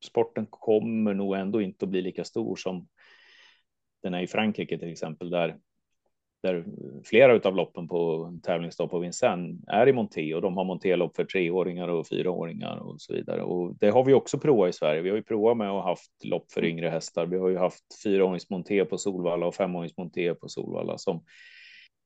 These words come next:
det lyfter ju inte heller. Det är sex, sju, åtta hästar varje år. Så att, eh, mm, det, den är knepig.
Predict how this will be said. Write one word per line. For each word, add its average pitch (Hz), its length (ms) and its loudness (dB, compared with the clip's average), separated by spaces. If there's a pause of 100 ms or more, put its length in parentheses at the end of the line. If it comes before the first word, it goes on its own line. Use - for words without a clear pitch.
(540)
det 107 80 0
lyfter 127 300 4
ju - 20 4
inte 117 140 2
heller. 127 300 6
Det 101 80 4
är 120 260 6 (380)
sex, 113 180 0
sju, 101 340 2
åtta - 340 -6
hästar 92 320 -4
varje 90 220 2
år. 92 180 -2
Så - 140 2
att, - 240 2
eh, 101 440 6 (300)
mm, 123 320 0 (520)
det, 123 600 4 (1040)
den 127 140 0
är 135 40 -2
knepig. 135 520 4